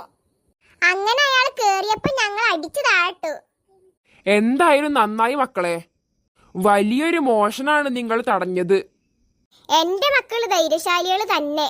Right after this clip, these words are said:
Speaker 1: Thank you, അച്ഛാ, അമ്മേ.
Speaker 2: നമുക്ക് വേഗം ഇവനെ പോലീസിൽ ഏൽപ്പിക്കാം. അയ്യോ സാറേ, ദയവ് ചെയ്ത് എന്നെ പോലീസിൽ ഏൽപ്പിക്കല്ലേ. ഞാൻ ഇനി നിങ്ങൾക്ക് ഒരു ഉപദ്രവവും ഉണ്ടാക്കൂല. എന്തായാലും നിന്നെ ഞങ്ങൾ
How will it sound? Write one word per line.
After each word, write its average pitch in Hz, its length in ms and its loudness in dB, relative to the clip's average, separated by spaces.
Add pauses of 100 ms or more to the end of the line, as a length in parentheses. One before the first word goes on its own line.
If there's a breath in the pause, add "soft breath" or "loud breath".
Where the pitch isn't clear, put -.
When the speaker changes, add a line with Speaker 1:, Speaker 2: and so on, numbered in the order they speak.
(880)
Speaker 1:
Thank 392 460 0
you, 622 140 2
അച്ഛാ, 539 380 -2
അമ്മേ. 466 320 -2 (920)
Speaker 2:
നമുക്ക് 240 420 2
വേഗം 254 340 2
ഇവനെ 233 200 -2 (120)
പോലീസിൽ 208 540 2
ഏൽപ്പിക്കാം. - 480 -4 (760)
അയ്യോ 240 280 2 (100)
സാറേ, 240 400 2 (100)
ദയവ് 240 400 2
ചെയ്ത് 247 300 0
എന്നെ 240 120 -4 (100)
പോലീസിൽ 226 500 0
ഏൽപ്പിക്കല്ലേ. 185 560 0 (800)
ഞാൻ 294 200 4 (120)
ഇനി 311 180 2
നിങ്ങൾക്ക് 247 440 -2
ഒരു 285 180 2
ഉപദ്രവവും 226 480 0
ഉണ്ടാക്കൂല. 190 420 -2 (920)
എന്തായാലും 285 680 4
നിന്നെ 247 320 -6
ഞങ്ങൾ 226 180 -2